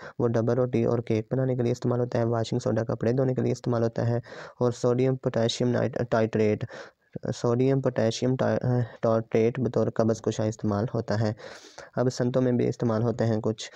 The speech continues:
नमक, वो भी देखते हैं। सोडियम क्लोराइड, क्लोरीन, हाइड्रोजन क्लोराइड, कास्टिक सोडा और जो है, और सोडियम हाइड्रोजन कार्बोनेट बनाने के काम आते हैं। सोडियम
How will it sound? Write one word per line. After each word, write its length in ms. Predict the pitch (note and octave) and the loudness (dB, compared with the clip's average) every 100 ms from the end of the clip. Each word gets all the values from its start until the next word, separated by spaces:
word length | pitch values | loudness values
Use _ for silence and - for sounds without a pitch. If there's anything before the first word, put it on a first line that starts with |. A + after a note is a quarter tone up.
| - - | -18 -2
नमक, 300 | A#2 A2 A2 B2 | 0 0 -2 -2
वो 140 | A#2 | -2
भी 120 | A#2 | 0
देखते 260 | A2 A2+ A#2 | 0 0 0
हैं। 140 | A2+ | 0
सोडियम 440 | A2+ - A#2 C3 C3+ | -2 -2 0 2 2
क्लोराइड, 500 | A#2+ A#2 A2+ A2 A2 | 2 2 2 2 0
क्लोरीन, 500 | - A#2 A#2 A#2 A2+ | 0 2 2 2 2
हाइड्रोजन 540 | A#2 G#2+ G#2+ A2 A#2 | 0 0 0 0 0
क्लोराइड, 460 | B2 A#2 A2+ G#2+ G#2+ | 0 0 2 0 0
कास्टिक 420 | - G#2+ - A#2 | -2 -4 -4 -4
सोडा 360 | A#2 A2+ A2+ A#2 - - - - | -2 0 0 -2 -8 -14 -18 -4
और 220 | A#2 A2+ | 0 0
जो 200 | A2 A#2 | 2 2
है, 280 | A2+ A2+ A2 - _ _ _ _ _ - - | 2 2 0 -4 _ _ _ _ _ -20 -2
और 80 | C#3 | -2
सोडियम 360 | A#2+ A#2+ B2 B2 | 2 2 4 4
हाइड्रोजन 540 | B2+ A2 A#2 A2 A#2 | 2 4 2 2 2
कार्बोनेट 500 | B2 A2 A2+ A2 A2+ | 2 0 2 2 2
बनाने 300 | A2+ A2+ G#2 | 2 2 2
के 100 | G#2 | 0
काम 300 | A2 G#2 A2+ C#3+ | 0 0 0 -2
आते 220 | C3 G#2 G2+ | -4 0 0
हैं। 220 | A2 G#2 - - - - - - _ | 0 -2 -6 -18 -16 -18 -20 -20 _
सोडियम 460 | - B2+ C3 C#3+ | 0 2 4 2